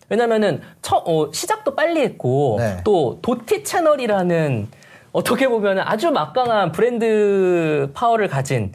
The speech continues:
Speaker 2: 음.
Speaker 1: 채널이 있었기 때문에
Speaker 2: 네.
Speaker 1: 또 샌드박스가 도티와 약간 동일하게 느껴지는 경우들이 있었거든요.
Speaker 2: 그렇죠. 이필성
Speaker 1: 네.
Speaker 2: 대표님 혼자 한 건 아니죠?
Speaker 1: 그러니까 지금은 많이
Speaker 2: 네.
Speaker 1: 분리됐고
Speaker 2: <laughs> 네, 네.
Speaker 1: 이제는 뭐 제가 막 뭐 엄청 뭐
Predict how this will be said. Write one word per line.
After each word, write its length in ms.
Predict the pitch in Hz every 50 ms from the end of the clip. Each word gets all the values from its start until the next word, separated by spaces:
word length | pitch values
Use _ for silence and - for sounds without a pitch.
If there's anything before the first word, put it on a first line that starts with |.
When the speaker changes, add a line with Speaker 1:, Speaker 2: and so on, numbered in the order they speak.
| -
Speaker 2:
음. 200 | 110 110 104 92 87
Speaker 1:
채널이 340 | - - 359 370 349 277 -
있었기 380 | 160 - 240 233 254 240 240
때문에 500 | 185 175 156 147 135 143 214 233 151 -
Speaker 2:
네. 100 | 113 107 104 95 87 87 87 - _
Speaker 1:
또 100 | - 147
샌드박스가 1200 | 143 139 277 349 349 370 349 311 311 - - - 262 254 247 240 240 233 226 226 220 262 285 277 269 - - _ _ _ _
도티와 640 | 262 254 247 247 240 233 233 226 226 220 208 170 143
약간 380 | 160 165 220 196 170 165 165 - -
동일하게 560 | - 208 254 320 381 427 392 339 294 285 240
느껴지는 480 | 170 143 139 147 247 254 220 214 202 185
경우들이 400 | 147 143 151 170 180 175 180 156 131
있었거든요. 840 | 117 - 262 269 - 208 - 131 110 110 107 107 110 113 113 107 104
Speaker 2:
그렇죠. 200 | - - - 98 92
이필성 420 | 95 98 - 143 143 135 226 233
Speaker 1:
네. 60 | 240
Speaker 2:
대표님 200 | 233 226 214 180
혼자 220 | 160 202 220 247 240
한 120 | 247 240 247
건 100 | 254 185
아니죠? 320 | 95 98 101 117 117 147
Speaker 1:
그러니까 100 | 175 180
지금은 360 | - - 285 330 330 320 269
많이 380 | 190 160 185 240 277 254 208 151
Speaker 2:
네. 60 | 135 139 - - 185 -
Speaker 1:
분리됐고 760 | 214 240 262 285 269 214 175 139 127 - 233 247 - - -
Speaker 2:
<laughs> 0 |
네, 100 | 147 147 139 - - 160 139
네. 80 | 143 165
Speaker 1:
이제는 380 | 170 247 277 277 269 254 214 175
뭐 160 | 180 180 165
제가 340 | 165 - 170 160 202 175 170
막 240 | 143 135 135 - - - _ -
뭐 160 | 135 127 123
엄청 540 | 131 175 165 - 214 190 160 143 - - - -
뭐 380 | 135 131 131 123 113 113 113